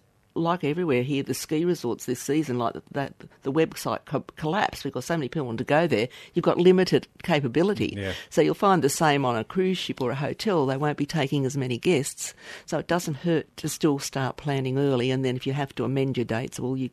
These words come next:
Speaker 1: you can always amend them.
Speaker 2: Well, it's easy
Speaker 1: So
Speaker 2: to amend, so.
Speaker 1: Yeah, well, as long
Speaker 2: Well
Speaker 1: as, you know, you don't want to do it at the last minute. Well, most
Speaker 2: No,
Speaker 1: people
Speaker 2: yeah.
Speaker 1: wouldn't anyway. You want to still have a plan in, in place. Like with us, with our Port Douglas holiday,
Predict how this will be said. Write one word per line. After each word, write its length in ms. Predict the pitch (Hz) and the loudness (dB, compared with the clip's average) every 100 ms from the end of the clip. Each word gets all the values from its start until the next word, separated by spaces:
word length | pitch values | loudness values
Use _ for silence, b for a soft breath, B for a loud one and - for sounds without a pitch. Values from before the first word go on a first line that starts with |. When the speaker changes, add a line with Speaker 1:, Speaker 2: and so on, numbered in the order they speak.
| _ | _
Speaker 1:
you 100 | 139 | -10
can 140 | - | -4
always 240 | 135 127 131 | -4 -4 -6
amend 300 | 135 147 156 | -6 -6 -6
them. 160 | - 139 b b - | -8 -10 b b -2
Speaker 2:
Well, 100 | 117 | 0
it's 80 | 147 | 0
easy 140 | 120 | 0
Speaker 1:
So 80 | 165 | 0
Speaker 2:
to 60 | 90 | 0
amend, 300 | 92 98 87 | 0 -2 -4
so. 220 | 80 82 B B B B | -6 -6 B B B B
Speaker 1:
Yeah, 240 | 247 233 135 | 4 6 6
well, 240 | - 196 | 6 4
as 140 | 190 - | 4 2
long 80 | 220 | 4
Speaker 2:
Well 80 | 175 | 4
Speaker 1:
as, 140 | 160 - | 2 0
you 140 | 180 | 2
know, 60 | 117 | 4
you 120 | 165 | 4
don't 140 | 165 110 | 2 2
want 80 | 113 | -2
to 60 | |
do 140 | - 113 | -2 -2
it 60 | |
at 80 | - | 0
the 60 | 131 | 0
last 280 | 117 107 160 | 2 4 4
minute. 240 | 151 117 | 4 4
Well, 80 | 131 | 4
most 240 | 147 107 | 2 2
Speaker 2:
No, 60 | 95 | 2
Speaker 1:
people 200 | 131 101 | 0 2
Speaker 2:
yeah. 80 | 95 | 2
Speaker 1:
wouldn't 220 | 113 120 | 4 6
anyway. 360 | 165 139 101 | 6 6 2
You 140 | 107 127 | 0 0
want 140 | 120 | -2
to 40 | 113 | -6
still 200 | - 123 | -2 -2
have 160 | 127 | -2
a 60 | 104 | -6
plan 400 | - 147 135 120 | -6 -2 0 0
in, 160 | 117 127 - | -4 -8 -6
in 140 | 135 | -6
place. 380 | - 190 131 - | -4 -4 -4 0
Like 180 | 135 - | -2 2
with 180 | 160 - | 0 2
us, 240 | 143 - | -6 -4
with 140 | 127 | -2
our 80 | 113 | -2
Port 260 | 101 131 - | -4 -6 -2
Douglas 300 | 160 175 180 | -4 -4 -6
holiday, 520 | 135 113 110 98 160 | -4 -2 -2 -2 -4